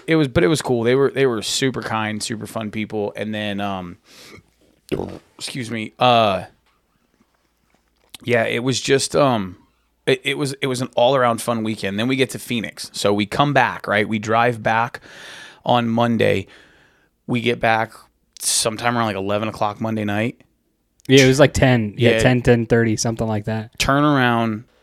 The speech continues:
Speaker 1: Tuesday morning. We wake up at, like, seven. Cassie comes over 'cause she wants to see the kids. We have breakfast with her and my mom,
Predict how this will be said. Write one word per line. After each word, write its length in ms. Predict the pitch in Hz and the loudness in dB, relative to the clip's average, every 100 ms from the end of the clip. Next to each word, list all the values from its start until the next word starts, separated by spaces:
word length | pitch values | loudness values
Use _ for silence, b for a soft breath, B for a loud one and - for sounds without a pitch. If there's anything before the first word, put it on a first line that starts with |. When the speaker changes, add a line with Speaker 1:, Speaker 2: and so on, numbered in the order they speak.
| _ | _
Speaker 1:
Tuesday 420 | - 160 139 135 | 0 0 2 2
morning. 580 | 110 117 139 147 110 107 | 4 4 4 4 2 0
We 120 | 107 | -2
wake 320 | 104 110 113 120 | 0 0 2 2
up 180 | 117 | 2
at, 60 | 117 | 2
like, 180 | 107 95 | 0 -2
seven. 680 | - - 123 104 101 104 b b b b b - | 0 2 2 2 0 -4 b b b b b -4
Cassie 380 | 117 127 127 | 0 0 0
comes 240 | 123 135 120 | 0 0 2
over 200 | 117 113 | 2 0
'cause 100 | 104 | -4
she 120 | 113 | -4
wants 240 | 113 113 | -4 -6
to 80 | - | -8
see 160 | 110 120 | -6 -6
the 100 | 113 | -4
kids. 460 | 117 107 101 - - _ _ _ _ _ _ _ | -2 -2 -2 -8 -14 _ _ _ _ _ _ _
We 120 | 202 139 | 2 4
have 200 | 127 127 | 4 4
breakfast 460 | 123 120 131 - | 0 0 -4 -4
with 100 | 123 | -2
her 220 | 120 120 | 2 2
and 80 | 123 | 2
my 100 | 120 | 2
mom, 440 | 113 110 110 107 | 0 0 0 -2